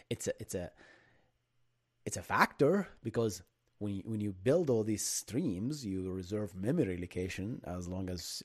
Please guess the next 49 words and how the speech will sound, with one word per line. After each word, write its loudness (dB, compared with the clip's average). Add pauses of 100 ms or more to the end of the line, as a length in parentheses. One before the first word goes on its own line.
(140)
C 0
P -4
U 0
bandwidth. -6
So -6 (800)
I -4
don't 4
know 10
where 8
they 6
come 4
with 4
these 0
numbers, 8
but 4 (100)
the 4
worst 12
thing, 10
I'm 8
gonna, 8
and 6
then 10
goes 12
down 8
until 10
the 6
worst 8
thing 10
is 8
Ruby. 6
<laughs> -8 (760)
So 2 (540)
avoid 12
using 10
Ruby 10
in 2
G 4
R 4
P 0
C, -2
and 2
definitely 2
Python. 0 (200)
Yuck. -4 (340)
Four 4
thousand 2
requests -2
per -4
second. -4